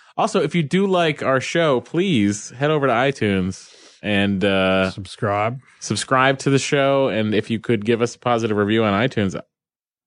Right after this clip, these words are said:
Speaker 1: I'd appreciate it. 'Cause I'm pretty sure the iTunes algorithm works by reviews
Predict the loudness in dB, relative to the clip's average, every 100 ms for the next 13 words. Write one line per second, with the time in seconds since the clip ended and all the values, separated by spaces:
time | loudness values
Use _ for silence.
0 | -4 0 0 0 0 -2 -2 -2 -2 -4
1 | _ _ _ _ _ _ -8 -6 -4 -2
2 | -2 0 0 2 0 0 0 0 0 0
3 | 0 0 -2 -2 -4 -6 -6 -2 -4 -2
4 | 0 2 4 0